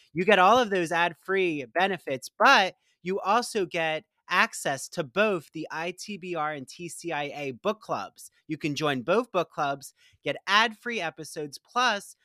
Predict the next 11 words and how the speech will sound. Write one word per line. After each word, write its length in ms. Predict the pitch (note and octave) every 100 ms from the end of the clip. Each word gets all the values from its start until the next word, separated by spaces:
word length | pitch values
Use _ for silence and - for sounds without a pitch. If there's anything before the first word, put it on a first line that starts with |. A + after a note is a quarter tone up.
| _
you're 120 | E3+ D#3+
going 280 | F3+ G3 G3+
to 100 | F3
get 260 | F3 E3+ C#3
all 200 | D#3+ F3+
of 140 | D#3+
our 180 | D#3 D3
extra 640 | D#3 E3 - - C3+ A#2+ A#2+ _ _ B2+
video 500 | C3 E3+ F#3 D3 C3+
episodes. 760 | C#3+ D3 C3 - A2 F#2+ F#2+
So 420 | - C3 B2 A#2+